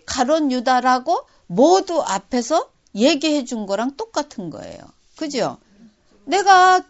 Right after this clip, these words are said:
이렇게 빵 조각을 찍어다 주는 그 사람이 바로 그다라고 얘기하고, 한 조각을 찍어다가 그냥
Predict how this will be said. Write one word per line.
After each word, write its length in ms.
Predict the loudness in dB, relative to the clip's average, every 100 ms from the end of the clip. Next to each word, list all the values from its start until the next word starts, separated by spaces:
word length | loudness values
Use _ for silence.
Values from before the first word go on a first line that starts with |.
| _ _
이렇게 460 | -6 -4 2 0 0 -2
빵 280 | 0 0 -4
조각을 460 | -4 -4 -4 -6
찍어다 400 | -6 -6 -2 -2
주는 520 | -4 -4 -2 -2 -4 -8 -20 _ -12
그 320 | -2 0 0
사람이 760 | -2 -2 0 0 -2 -4 -6 -8
바로 480 | -6 0 0 0 _ -6
그다라고 760 | 0 6 6 6 4 2 0
얘기하고, 680 | -2 -2 -2 -2 -2 -2 -2 _ -20 -12
한 180 | -8 -4
조각을 440 | -2 -2 -2 -4
찍어다가 560 | -4 -4 -2 -2 -4 -6
그냥 340 | -4 -4 -4